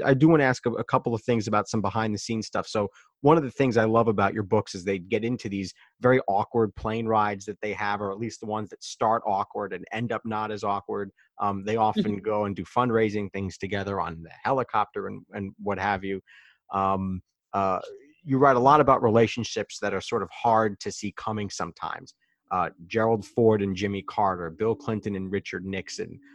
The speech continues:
Speaker 1: um, Bill Clinton and George H W Bush. Um, give me just some behind the scenes type things about how these relationships developed and what sort of happened, if you wanna start with Ford and Carter, that made them, uh,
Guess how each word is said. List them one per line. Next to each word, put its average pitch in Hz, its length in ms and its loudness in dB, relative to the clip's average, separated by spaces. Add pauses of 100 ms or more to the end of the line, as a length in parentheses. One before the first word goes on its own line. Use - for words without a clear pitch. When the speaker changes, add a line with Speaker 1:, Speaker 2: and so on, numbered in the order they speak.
(260)
Speaker 1:
um, 95 360 -2
Bill 120 160 2
Clinton 110 360 -6
and 98 160 -4
George 104 320 0
H 92 220 -4
W 87 340 -6
Bush. 95 420 -6 (460)
Um, 110 340 -2 (540)
give 415 180 8
me 320 160 -2
just 156 300 -2
some 135 460 2 (680)
behind 139 440 4
the 120 60 2
scenes 123 400 -2
type 107 300 0
things 104 340 0
about 95 280 0
how 120 220 2
these 110 220 0
relationships 101 720 -2
developed 95 560 -4 (400)
and 101 380 -4
what 127 240 0
sort 110 260 0
of 95 80 -4
happened, 95 400 -2
if 87 100 -8
you 104 80 -4
wanna 92 180 -4
start 92 300 -2
with 87 120 -6 (120)
Ford 98 280 2
and 90 160 -4
Carter, 92 380 0
that 82 140 -4
made 95 300 -4
them, 90 220 -6 (240)
uh, 95 140 -2